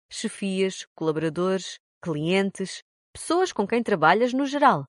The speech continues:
E com isso ainda teres ferramentas para melhor comunicar com todos eles? A metodologia que vamos utilizar é a metodologia disc, usada para a análise do comportamento das pessoas.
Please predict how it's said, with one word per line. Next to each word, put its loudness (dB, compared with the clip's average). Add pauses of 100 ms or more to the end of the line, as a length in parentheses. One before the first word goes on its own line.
(580)
E 2
com 4
isso 0
ainda 2
teres -2
ferramentas 0
para 2
melhor 6
comunicar 2
com -4
todos 0
eles? -2 (1000)
A 8
metodologia 2
que -10
vamos 2
utilizar 2 (180)
é 4
a 4
metodologia 0
disc, -4 (400)
usada 2
para 0
a 2
análise 0
do -6
comportamento -4
das -8
pessoas. -4